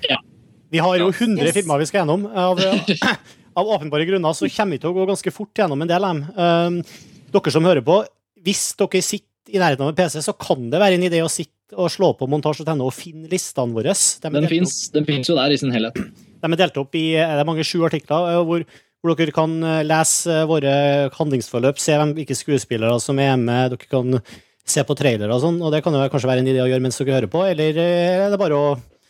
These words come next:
Speaker 2: hvis dere ikke sitter foran P C-en, så skal vi ramse opp alle sammen nå, men det er ikke alle vi kan gå inn i detalj på.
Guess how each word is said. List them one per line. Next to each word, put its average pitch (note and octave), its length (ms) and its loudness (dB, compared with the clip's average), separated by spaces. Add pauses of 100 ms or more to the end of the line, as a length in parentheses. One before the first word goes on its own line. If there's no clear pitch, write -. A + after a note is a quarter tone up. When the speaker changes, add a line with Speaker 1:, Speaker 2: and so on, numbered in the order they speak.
(240)
Speaker 2:
hvis - 80 -12
dere F#3 120 0
ikke D3+ 140 -2
sitter F3+ 140 -2
foran G3 180 0
P G#3+ 120 0
C-en, F#3 180 0
så G3+ 240 0
skal D#3+ 180 -2
vi C3+ 80 0 (180)
ramse F3+ 240 0
opp C3 100 0
alle D#3 120 0
sammen C#3 180 0
nå, F3 120 0
men F3 120 0
det E3 60 0
er D3 60 -2
ikke F3 120 0
alle D#3 240 2
vi C3 120 2
kan D3 100 -2
gå D3 180 0
inn A#2+ 80 -4
i B2+ 80 -2
detalj D#3+ 380 -2
på. C3+ 140 -2